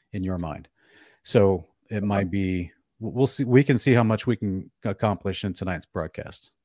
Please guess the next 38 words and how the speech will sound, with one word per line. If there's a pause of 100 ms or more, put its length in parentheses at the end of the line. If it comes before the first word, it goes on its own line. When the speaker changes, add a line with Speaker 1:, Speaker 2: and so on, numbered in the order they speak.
(160)
Speaker 2:
Yeah,
Speaker 1:
I
don't
wanna
Speaker 2:
sure.
Speaker 1:
rush
you. (560)
Um,
you've
seen
Speaker 2:
Okay.
Speaker 1:
us (240)
go
for
quite
some
time
in
the
past,
but
at
the
same
Speaker 2:
Right.
Speaker 1:
time,
I
know
we
talked
beforehand,
trying
to
keep
it
around
ninety
minutes.